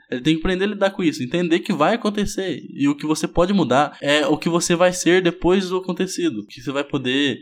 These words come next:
refletir e melhorar pra você não deixar isso ser uma pedra no, no, na sua vida, que vai te atormentar pra todo sempre, sabe? Aí creio eu que, tipo assim, é lógico que depois que acontece aquilo tudo na história, mas creio eu que possivelmente, sei lá, ele seria mais aberto com a irmã, talvez, depois de toda essa conversa com a mãe, sabe? Eu acho que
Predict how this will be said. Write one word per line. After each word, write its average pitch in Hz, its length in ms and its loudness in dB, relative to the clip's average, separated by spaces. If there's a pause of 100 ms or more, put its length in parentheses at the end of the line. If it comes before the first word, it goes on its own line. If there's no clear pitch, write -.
refletir 160 760 0
e 160 60 -4
melhorar 175 720 2
pra 156 100 0
você 156 220 0
não 170 160 0
deixar 165 300 2
isso 160 200 -2
ser 165 380 2
uma 156 220 -2
pedra 151 360 0
no, 156 120 -2
no, 143 500 -6
na 127 60 -16
sua 147 200 0
vida, 139 460 0
que - 140 -12
vai 131 100 2
te - 120 -6
atormentar 143 440 0
pra 147 100 -8
todo 147 220 -10
sempre, 147 360 -4
sabe? 117 360 -2
Aí 131 140 0
creio 202 320 2
eu 170 100 4
que, 170 60 -10
tipo - 100 -20
assim, 123 160 -2
é 120 60 0
lógico 120 320 2
que 135 60 -10
depois 123 260 0
que 120 100 -6
acontece 120 260 -4
aquilo 117 160 -4 (140)
tudo 123 320 0
na 113 120 0
história, 135 460 0 (160)
mas - 80 -14
creio 185 200 2
eu 202 40 0
que 202 120 -4
possivelmente, 196 760 -2
sei 143 140 -4
lá, 120 220 2 (260)
ele 156 440 0
seria 160 240 2
mais 185 160 2
aberto 127 340 0
com - 80 -4
a - 20 0
irmã, 117 260 2
talvez, 113 460 2
depois 120 240 -4
de - 40 -14
toda 123 140 -4
essa - 120 -12
conversa 160 400 -6
com - 80 -8
a 107 60 -4
mãe, 101 160 -10
sabe? 120 280 -6
Eu 127 60 -4
acho 120 140 -4
que 127 200 -4